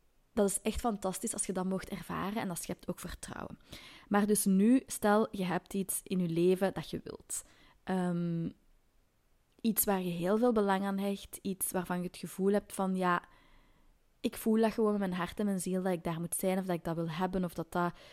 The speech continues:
dat ik in die situatie wil zitten, whatever dat is. Je mocht dat nu even voor de geest halen. Misschien komt er wel direct iets naar boven dat je wilt of dat je aan het manifesteren bent. En dan zijn er twee dingen die ik geantwoord heb aan de mensen die mij de vraag stelden.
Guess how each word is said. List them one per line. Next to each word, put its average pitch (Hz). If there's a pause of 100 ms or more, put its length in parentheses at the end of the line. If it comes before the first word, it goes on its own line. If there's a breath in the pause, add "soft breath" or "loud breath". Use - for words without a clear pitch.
(200 loud breath)
dat -
ik -
in 185
die 180
situatie 180
wil 196
zitten, 202
whatever 185
dat 175
is. 220
Je -
mocht 170
dat 170
nu 160
even 170
voor 170
de 165
geest 170
halen. 185
Misschien 170
komt 170
er 170
wel 156
direct 156
iets 160
naar 165
boven 190
dat 214
je 208
wilt 208
of 190
dat 190
je -
aan 196
het 185
manifesteren 180
bent. 170 (3000 soft breath)
En 233
dan 233
zijn 233
er 190
twee 190
dingen 175 (260)
die 190
ik -
geantwoord 185
heb - (1800)
aan 185
de 180
mensen 175
die 190
mij 175
de 180
vraag 170
stelden. 180